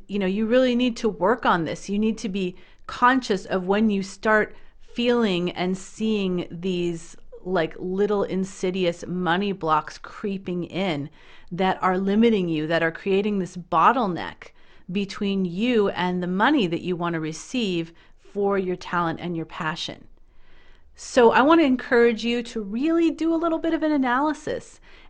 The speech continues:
and see where it is that you might be getting stuck and blocked when it comes to money, and maybe write some of those things down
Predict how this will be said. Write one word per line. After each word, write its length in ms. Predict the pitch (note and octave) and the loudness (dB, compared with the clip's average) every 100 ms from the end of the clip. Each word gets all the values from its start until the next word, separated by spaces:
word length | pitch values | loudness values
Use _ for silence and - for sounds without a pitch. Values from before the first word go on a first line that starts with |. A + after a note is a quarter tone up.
| - | -2
and 240 | G#3 A3+ | 0 2
see 560 | A#3 - - A#3+ C4 C4 | 0 -6 -6 -2 0 0
where 400 | - G3 A3 B3 | -2 -2 0 2
it 160 | B3 F#3+ | 0 0
is 300 | G#3 G#3 F#3+ | -2 0 -2
that 180 | F#3 | -2
you 180 | F#3 G3+ | -2 -4
might 580 | F#3+ F#3 F#3 A#3 - - | -2 0 2 0 -4 -8
be 380 | G3 F#3+ F#3 - F3+ | -4 -2 -2 -4 -6
getting 360 | D#3 F3+ G#3+ | -4 -2 -2
stuck 600 | G3+ - - E3+ E3 - - - - - | -6 -10 -4 -2 -2 -6 -20 -20 -20 -6
and 220 | F3 G3 | -2 -2
blocked 420 | F#3 F3 D#3+ - F#3+ | 0 0 0 -2 -4
when 100 | F#3+ | -4
it 120 | F#3+ | -4
comes 280 | G#3 G3+ - | -6 -6 -4
to 120 | D#4 | 0
money, 480 | B3+ F3+ E3+ F3 - - - - - - - | 2 2 -2 -4 -8 -18 -20 -20 -20 -20 -4
and 260 | G#3+ A3 A3+ | 0 2 4
maybe 240 | A3 D4 | 4 4
write 260 | C4+ C4+ - | 4 4 2
some 160 | C#4+ | 2
of 80 | C#4+ | 4
those 200 | C4 B3+ | 2 0
things 380 | - B3 B3 - | -2 -2 -2 -2
down 500 | F#3+ F#3 B3+ - | 0 2 2 0